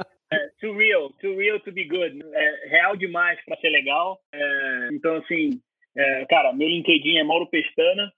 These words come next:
P E S T A N A, Mauro Pestana. É, cara,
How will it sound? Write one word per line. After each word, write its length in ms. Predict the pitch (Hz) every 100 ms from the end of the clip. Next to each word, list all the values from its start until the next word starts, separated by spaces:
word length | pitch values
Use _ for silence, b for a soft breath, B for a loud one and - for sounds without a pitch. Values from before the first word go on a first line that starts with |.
| _
P 80 | -
E 320 | 156 147 151
S 320 | 151 - 139 -
T 100 | 143
A 120 | 139
N 120 | 135
A, 220 | 139 170 156
Mauro 320 | 139 147 143
Pestana. 680 | 139 127 - 147 175 185 180 _ 135
É, 360 | 131 127 127 -
cara, 280 | 151 123